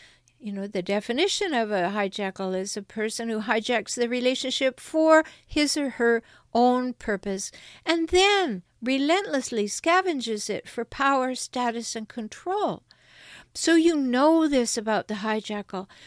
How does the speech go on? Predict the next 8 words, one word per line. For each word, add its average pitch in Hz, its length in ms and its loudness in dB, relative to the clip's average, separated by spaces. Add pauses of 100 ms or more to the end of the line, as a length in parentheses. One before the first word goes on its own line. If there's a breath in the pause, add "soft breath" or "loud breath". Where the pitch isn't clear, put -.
So 262 320 2
what 269 440 2
are 247 160 2
you 247 280 0
going 262 340 -2
to - 180 -12
do 196 300 -4
here? 202 520 -4